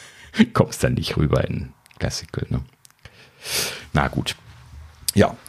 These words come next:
schön, dass sie das jetzt unterstützen. Äh, Daumen hoch. Und, äh, genauso können wir das für die nächste Meldung auch noch sagen. Äh, Daumen hoch nämlich für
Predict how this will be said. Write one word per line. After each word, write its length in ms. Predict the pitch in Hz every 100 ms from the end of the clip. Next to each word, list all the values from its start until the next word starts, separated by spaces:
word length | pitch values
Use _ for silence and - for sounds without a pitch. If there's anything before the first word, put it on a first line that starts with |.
| -
schön, 200 | - 104
dass 140 | 80
sie 80 | 82
das 360 | 69 - - -
jetzt 220 | 73 -
unterstützen. 720 | 71 76 - 147 - 139 127 - - - -
Äh, 260 | - 73 67
Daumen 440 | 71 71 71 64
hoch. 320 | 82 110 - - - - _
Und, 420 | - 78 76 73 80
äh, 120 | 73 - - -
genauso 400 | 76 80 101 90
können 200 | - 95
wir 80 | 82
das 280 | 80 - - - -
für 180 | - 80
die 100 | 73
nächste 420 | 73 107 123 -
Meldung 400 | 90 95 85 80
auch 220 | - 139
noch 160 | 135 127
sagen. 500 | 123 120 127 127 127 - - -
Äh, 320 | 87 78 76
Daumen 520 | - 85 80 85 78
hoch 280 | 90 117 -
nämlich 420 | 90 85 90 -
für 320 | - 90 95